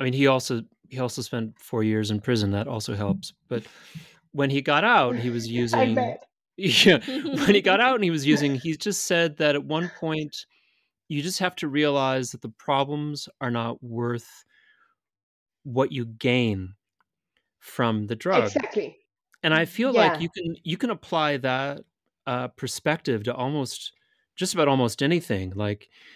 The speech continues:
Speaker 2: About,
Speaker 1: um,
Speaker 2: yes, all the
Speaker 1: you can
Speaker 2: watering and all the, yes, exactly. For
Speaker 1: you
Speaker 2: sure.
Speaker 1: can, you know, like, like, uh, the problems that you gain, uh, from,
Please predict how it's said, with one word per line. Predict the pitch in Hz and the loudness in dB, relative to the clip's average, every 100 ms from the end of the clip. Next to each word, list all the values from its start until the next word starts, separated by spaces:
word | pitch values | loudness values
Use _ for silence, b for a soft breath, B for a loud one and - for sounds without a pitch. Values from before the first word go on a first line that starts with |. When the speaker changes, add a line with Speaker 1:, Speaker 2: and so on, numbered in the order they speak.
| b b _ - 107 | b b _ -2 2
Speaker 2:
About, | 202 101 202 | 4 4 2
Speaker 1:
um, | 214 | 2
Speaker 2:
yes, | 202 180 165 - - | 2 2 -2 -6 0
all | 240 247 | 2 4
the | 277 | 4
Speaker 1:
you | 277 | 6
can | 277 269 269 | 8 10 8
Speaker 2:
watering | 262 254 254 | 4 4 4
and | 226 214 | 4 4
all | 226 226 233 | 2 2 2
the, | 226 240 233 233 220 _ - | -4 -4 -4 -6 -14 _ -6
yes, | 247 214 180 214 | -2 -2 -2 -6
exactly. | - 214 202 - - - _ _ _ _ | -2 -2 -2 -6 -10 -12 _ _ _ _
For | - 165 | -2 0
Speaker 1:
you | |
Speaker 2:
sure. | - - - 98 | 4 4 4 0
Speaker 1:
can, | - _ _ | -10 _ _
you | 170 | 0
know, | 156 | 2
like, | 147 139 - | 2 0 -4
like, | 156 143 139 - | -2 0 0 0
uh, | 139 | -2
the | 135 | -2
problems | - 175 175 156 | -2 2 2 0
that | 160 | -4
you | 143 | -4
gain, | 127 135 135 135 135 131 143 - _ | 0 2 2 0 -2 -6 -10 -14 _
uh, | 147 127 120 117 | -2 0 2 0
from, | - 127 120 117 123 | -2 -4 -2 -4 -8